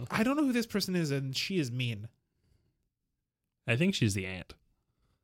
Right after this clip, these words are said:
Speaker 1: I wonder whose sibling she is, though.
Speaker 2: I'm gonna say she's the, uh, she's gotta be Luke Perry's sibling.
Speaker 1: Yeah. Oh, I get why they call her Banana. 'Cause her name's Hannah.
Speaker 2: Oh.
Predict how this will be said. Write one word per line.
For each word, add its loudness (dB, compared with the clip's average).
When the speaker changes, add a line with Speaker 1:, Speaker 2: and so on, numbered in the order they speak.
Speaker 1:
I -4
wonder 2
whose 2
sibling 2
she -6
is, -6
though. -8
Speaker 2:
I'm 8
gonna 6
say 8
she's 4
the, 0
uh, 2
she's 0
gotta 0
be -2
Luke -2
Perry's -4
sibling. -4
Speaker 1:
Yeah. -6
Oh, 6
I 6
get 6
why 2
they 4
call 2
her 6
Banana. 4
'Cause 2
her 6
name's 4
Hannah. 2
Speaker 2:
Oh. -2